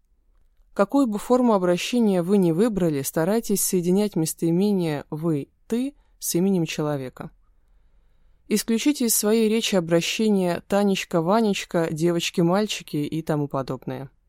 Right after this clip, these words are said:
Не позволяйте себе ошибаться при обращении к человеку по имени. Если ошибка всё же произошла и собеседник уточнил своё имя, сразу же извинитесь. При обращении к группе людей:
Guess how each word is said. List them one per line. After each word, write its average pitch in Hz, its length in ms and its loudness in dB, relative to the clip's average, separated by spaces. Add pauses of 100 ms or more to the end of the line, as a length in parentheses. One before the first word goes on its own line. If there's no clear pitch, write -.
(760)
Не 220 160 4
позволяйте 208 640 2
себе 190 380 2
ошибаться 196 640 0
при 175 140 0
обращении 170 720 2
к 185 40 -6
человеку 160 540 -2
по 160 240 -2
имени. 139 420 -4 (340)
Если 156 240 -2
ошибка 165 420 -2
всё 190 180 -2
же 175 100 -2
произошла 156 600 -2
и 151 60 -2
собеседник 156 760 -6
уточнил 226 500 -4
своё 175 320 -4
имя, 143 300 -6 (380)
сразу 165 400 -2
же 170 160 -2
извинитесь. 151 600 -6 (1120)
При 165 100 0
обращении 247 640 0
к 196 60 -2
группе 165 320 0
людей: 175 540 -2